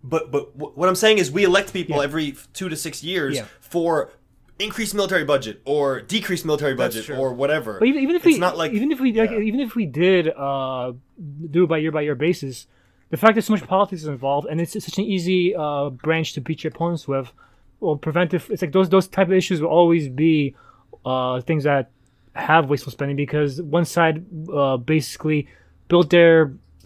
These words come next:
Speaker 2: whole entire argument on that thing should be, like, unlimited forever 'cause we need it f-, always. Like,
Speaker 3: And
Speaker 2: so
Speaker 3: it appeals to what Sly was saying, like, that, that visceral, like, it's,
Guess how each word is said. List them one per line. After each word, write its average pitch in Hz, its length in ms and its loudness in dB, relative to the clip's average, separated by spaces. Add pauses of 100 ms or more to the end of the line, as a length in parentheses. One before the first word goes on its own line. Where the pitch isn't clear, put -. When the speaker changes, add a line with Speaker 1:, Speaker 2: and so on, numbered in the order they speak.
Speaker 2:
whole - 260 -2
entire 165 220 2
argument 160 460 4
on 147 420 -2
that 151 240 0
thing 175 80 -2
should 143 200 -8
be, 147 120 -2
like, 143 200 -2
unlimited 156 500 -2
forever 131 420 -2
'cause 123 140 -8
we 127 100 -8
need 135 180 -4
it 101 280 -10
f-, - 60 -20
always. 107 580 -14
Like, 113 140 -12 (100)
Speaker 3:
And 226 80 -4
Speaker 2:
so - 20 0
Speaker 3:
it 254 80 -2
appeals 294 380 -4
to 277 140 -6
what 214 200 -8
Sly 269 200 -6
was - 140 -8
saying, 143 220 -10
like, 147 200 -10
that, 160 280 -6
that 151 180 -8
visceral, 165 480 -6
like, 147 240 -8
it's, 185 200 -12